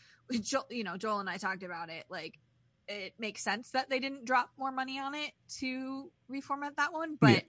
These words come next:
Speaker 1: all these other larger new releases, like, if they don't, it's just, I feel like, gonna shoot themselves in the foot. So it's
Speaker 2: Yeah.
Speaker 1: kinda that, you know, weighing,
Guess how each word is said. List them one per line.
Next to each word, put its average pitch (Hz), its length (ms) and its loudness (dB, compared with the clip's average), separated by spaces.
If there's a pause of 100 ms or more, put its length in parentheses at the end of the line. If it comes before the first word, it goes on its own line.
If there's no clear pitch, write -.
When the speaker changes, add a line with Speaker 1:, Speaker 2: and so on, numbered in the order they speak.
Speaker 1:
all 208 140 6
these 208 260 0
other 208 420 0
larger 190 400 0
new 190 180 -4
releases, 208 800 -6
like, 160 260 -8 (140)
if 214 200 -6
they 202 220 -4
don't, 208 480 -6 (120)
it's 202 300 -8
just, - 560 -10 (1040)
I 220 100 2
feel 208 180 -4
like, 196 160 0
gonna 196 220 -4
shoot 208 200 -8
themselves 185 360 -8
in 180 100 -14
the 202 80 -12
foot. 202 400 -2
So 214 160 -4
it's 185 160 -8
Speaker 2:
Yeah. - 100 6
Speaker 1:
kinda 143 240 10
that, 175 340 0 (300)
you 208 120 -4
know, 175 260 -6
weighing, 185 720 -4